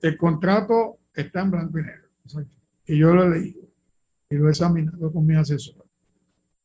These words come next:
Yo lo que quiero saber es la práctica, lo que es, lo que se está haciendo. La pregunta es si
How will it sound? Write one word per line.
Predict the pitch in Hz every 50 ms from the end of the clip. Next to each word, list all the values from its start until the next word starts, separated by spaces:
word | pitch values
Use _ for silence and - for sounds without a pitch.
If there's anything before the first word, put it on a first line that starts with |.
| _ _ _ -
Yo | 151 151
lo | 160 160
que | 156 156
quiero | 165 170 175 185 170
saber | 170 175 185 196 180 185 185
es | 190 208 208 - - _ 262
la | 165 143 143 -
práctica, | - 170 165 - - - - _ - - - _ _ _ _ _ _ _ _ _ _
lo | 135 135 135 135
que | - 147 147 156 175
es, | 196 190 190 190 -
lo | 160 147
que | 151 143
se | 110 143
está | - - - 160
haciendo. | 151 - - - - - - _ _ _ _ _ _ _ _ _ _ _ _ _ _ _ _ _ _ _
La | 139 143 151 156
pregunta | 156 139 135 143 151 160 160 160 165 175 180 208
es | 233 240 - - _ _ _ _ _ _ _ _ _ _
si | _ - - - 147 147 151 147 -